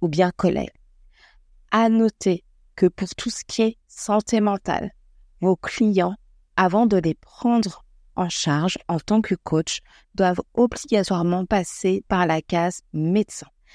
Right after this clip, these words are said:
Seul un médecin va pouvoir décider si votre client a besoin d'un suivi psychologique, thérapeutique, qui peut fonctionner et d'où les résultats vont être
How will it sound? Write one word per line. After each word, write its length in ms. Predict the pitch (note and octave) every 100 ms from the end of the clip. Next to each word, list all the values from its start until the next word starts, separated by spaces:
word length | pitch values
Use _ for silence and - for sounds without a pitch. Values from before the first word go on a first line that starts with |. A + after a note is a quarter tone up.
| - _
Seul 280 | - A3+ G#3
un 120 | F3+
médecin 440 | F3+ G3+ - G#3+ G#3+
va 140 | E3
pouvoir 440 | F#3 - A#3 F3+ F3+
décider 760 | G3 - - A3+ F3+ F#3 F#3+
si 560 | - - - - A#3 B3+ -
votre 200 | E3+ -
client 520 | - G#3+ F#3 F#3 - -
a 160 | E3+
besoin 540 | E3+ G3 A3+ F#3+ F#3+ G3+
d'un 180 | F3+ E3
suivi 440 | - G#3 E3+ F3+ - _ _ -
psychologique, 880 | - A3 - G#3 G3 - G#3 -
thérapeutique, 880 | - G3+ F#3 - F#3 - - - - _ _ _ _ _ _ _ _
qui 200 | - F#3+
peut 220 | - A3
fonctionner 840 | - C4+ C4+ - A#3 F#3 F#3+ -
et 160 | - D#3+
d'où 340 | D3 D#3 F#3
les 140 | G#3+ F#3
résultats 600 | E3+ F3 F3 - G3+ G3
vont 200 | D#3+ D#3+
être 300 | D3+ -